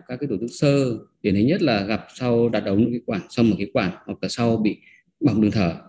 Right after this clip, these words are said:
Về phân loại theo mặt chức năng thì người ta chia làm hai típ. Típ một thì chúng ta có cái tổn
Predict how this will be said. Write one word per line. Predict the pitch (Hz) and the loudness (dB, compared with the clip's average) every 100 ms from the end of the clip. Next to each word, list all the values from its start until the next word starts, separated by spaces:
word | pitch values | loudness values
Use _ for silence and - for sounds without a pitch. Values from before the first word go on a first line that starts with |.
| _ _ _ - _ - | _ _ _ -20 _ -2
Về | 135 | 2
phân | 165 185 | 4 4
loại | 156 120 | 2 0
theo | 156 | 0
mặt | 147 - | 0 0
chức | 175 | 2
năng | 180 165 147 | 6 6 4
thì | 123 | 2
người | 107 | 0
ta | 127 | -2
chia | 123 143 | 0 0
làm | 123 107 | 2 0
hai | 135 - | -2 0
típ. | 202 214 _ _ | -2 -2 _ _
Típ | - | 2
một | 151 139 104 | 4 4 2
thì | - | -4
chúng | 101 101 | -6 -2
ta | 123 | -2
có | 117 104 | -2 -6
cái | 110 | -6
tổn | 110 | -4